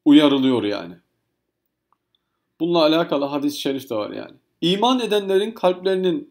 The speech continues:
Cenab-ı Hakk'ı ve onun tarafından inen hakikatleri hatırlayarak yumuşayıp saygı ile dirilme vakti gelmedi mi?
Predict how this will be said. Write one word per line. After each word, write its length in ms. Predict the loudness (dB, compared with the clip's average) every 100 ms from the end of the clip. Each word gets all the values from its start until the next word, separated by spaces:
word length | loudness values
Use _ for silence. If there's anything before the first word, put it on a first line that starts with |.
| -6
Cenab-ı 420 | -2 0 0 0
Hakk'ı 460 | -2 -4 -6 -6 -4
ve 40 |
onun 540 | -4 -4 -6 -6 -10
tarafından 640 | -8 -2 -2 -2 -2 -2 -2
inen 300 | -2 -2 -4
hakikatleri 880 | -8 -12 -6 -4 -4 -2 -2 -2 -6
hatırlayarak 800 | -12 -6 -2 0 2 0 -2 -4
yumuşayıp 580 | -6 -4 -2 0 0 -4
saygı 400 | -4 -2 -2 -4
ile 320 | -4 -4 -2
dirilme 400 | -4 -2 -4 -4
vakti 340 | -6 -8 -8
gelmedi 440 | 2 2 2 -4 -8
mi? 140 | -14